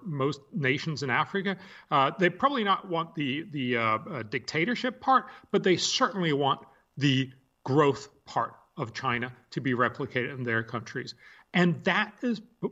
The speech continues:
mostly on the back of easily, uh, available and very cheap, uh, energy, and that's mostly coal. So not surprisingly,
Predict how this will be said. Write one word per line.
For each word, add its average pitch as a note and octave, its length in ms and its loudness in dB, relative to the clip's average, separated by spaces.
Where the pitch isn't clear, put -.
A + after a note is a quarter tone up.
mostly D3+ 420 0
on E3 140 -2
the E3 80 -2
back C3+ 300 -2
of C3+ 320 0
easily, F#3+ 800 0
uh, B2+ 360 4
available D#3 580 -2
and A2 340 -4
very B2 320 2
cheap, - 380 -4
uh, C3+ 360 6
energy, D3+ 440 -2
and B2 160 -2
that's A#2 240 -4
mostly A#2+ 360 -6
coal. B2 460 -8
So G#3 260 2
not A3 280 2
surprisingly, E3 1000 -4